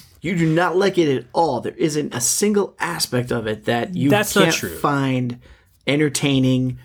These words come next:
Speaker 1: for what they were trying to do, for what it is.
Speaker 2: We'll, we'll get to it. I think we'll
Speaker 1: Okay.
Speaker 2: get to something I enjoyed.
Speaker 1: Okay.
Speaker 2: But, um,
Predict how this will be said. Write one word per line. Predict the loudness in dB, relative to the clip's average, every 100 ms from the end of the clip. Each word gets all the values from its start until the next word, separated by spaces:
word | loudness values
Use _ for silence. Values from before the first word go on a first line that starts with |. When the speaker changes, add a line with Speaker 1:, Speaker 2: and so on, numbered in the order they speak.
| _
Speaker 1:
for | -2 -2
what | 2 0 2
they | 2
were | 2
trying | 0 -2
to | 0
do, | -2
for | -2
what | -4 -2 0
it | 2
is. | 4 4 2 0 -2 -6 -16 -18 -18 -20
Speaker 2:
We'll, | -8 0 0 0
we'll | 0 2 0
get | -2 -4 -2
to | -4
it. | -4 -6 _
I | -4
think | -2 2
we'll | 2
Speaker 1:
Okay. | 0
Speaker 2:
get |
to | -2
something | -6 -6 -6
I | -8 -8
enjoyed. | -10 -10 -10 -10 -12 _ -10
Speaker 1:
Okay. | -10 -10 -6
Speaker 2:
But, | 2 2 4
um, | 4 4 2 -2 -8